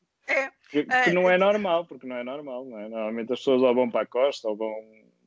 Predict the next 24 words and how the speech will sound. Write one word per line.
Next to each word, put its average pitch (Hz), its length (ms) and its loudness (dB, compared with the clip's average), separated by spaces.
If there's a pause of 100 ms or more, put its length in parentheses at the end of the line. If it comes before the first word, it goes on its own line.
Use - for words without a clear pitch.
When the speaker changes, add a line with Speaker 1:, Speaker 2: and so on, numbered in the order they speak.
(280)
Speaker 2:
para 113 180 0
a - 20 -8
Speaker 1:
Não. 127 80 -6
Speaker 2:
serra, 127 400 2
serra, 143 760 2
agora 131 280 -2
assim 131 220 -6
ali 131 420 -6
no, 127 160 -4
<laughs> 127 320 -6
naquele 127 460 -4 (800)
Speaker 1:
Nós 320 160 4
Speaker 2:
meio 254 100 2
Speaker 1:
gostamos - 480 2
Speaker 2:
termo. - 140 -20
Speaker 1:
de 302 80 -10
andar 311 300 0
em 302 240 -12
cidades 285 480 -2
e 285 60 -8
depois 285 220 -10
há 277 80 2
poucas 294 340 -8
cidades 262 520 -8